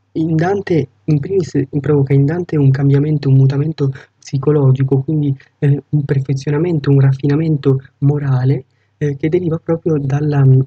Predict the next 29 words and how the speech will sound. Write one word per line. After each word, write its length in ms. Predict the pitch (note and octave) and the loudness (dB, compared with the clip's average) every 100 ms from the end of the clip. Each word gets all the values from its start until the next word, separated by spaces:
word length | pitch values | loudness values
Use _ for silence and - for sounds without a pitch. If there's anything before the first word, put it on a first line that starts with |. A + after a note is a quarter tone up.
| - - | -4 -4
eh, 180 | C#3 | 0
dalla 240 | C3+ D3+ D3 | 2 2 0
rivel-, 360 | C#3+ C#3+ C#3+ C3+ | 0 0 -2 0
dal, 420 | C#3+ C#3 C3+ C3 | -2 2 2 2
mm, 180 | B2+ B2+ - - | 0 -4 -12 -8
dal, 180 | D3 C#3+ C#3 C3+ C3+ _ _ | -6 -6 -8 -8 -10 _ _
ri-, 260 | C#3 D3+ C#3 | -4 -2 0
dalla 200 | D3+ C#3 | 0 2
rivelazione, 760 | C#3 C#3+ D#3+ - - F#3 D#3+ C3+ - _ | 2 0 -2 -8 -6 -4 -4 -6 -20 _
eh, 180 | C#3+ C#3 | -2 0
della 240 | C#3+ D3+ | 0 -2
natura 380 | D3 C#3+ F#3 E3+ | -2 -4 -8 -10
angelica, 640 | - D3 C#3+ F#3+ E3 C3 C3+ | -4 -2 0 0 0 2 2
della 160 | C3+ | 2
natura 340 | C#3 C3+ D#3 C#3 | 2 -2 -2 0
divina 640 | C3+ C3+ C#3 E3 D#3+ C3 - _ | 0 0 0 0 0 -2 -4 _
di 160 | C3 C3 | 0 0
Beatrice. 500 | B2+ C3 C3+ C3+ - _ _ _ _ _ - | 2 -2 0 -2 -4 _ _ _ _ _ 0
Eh, 280 | C#3+ C3+ C3+ | 4 6 4
quindi 320 | - D#3 C#3 C#3 | 2 0 2 2
messo 300 | D#3+ - D3 | 0 -2 -6
al 80 | |
cospetto, 760 | C#3 D3+ C#3 - E3+ C3+ - C3 - _ - | -4 -6 -6 -6 -6 -4 -2 -2 -2 _ 0
eh, 220 | B2+ C3 | 0 0
di, 200 | - D#3 - | -8 -12 -4
della, 340 | C#3 C#3 C#3 | 0 2 2
di 140 | C#3 C3+ | 0 -2
questa 300 | C#3+ C#3 C#3 | -2 -4 -2
natura 420 | C3+ D3 D3+ | -2 -2 -2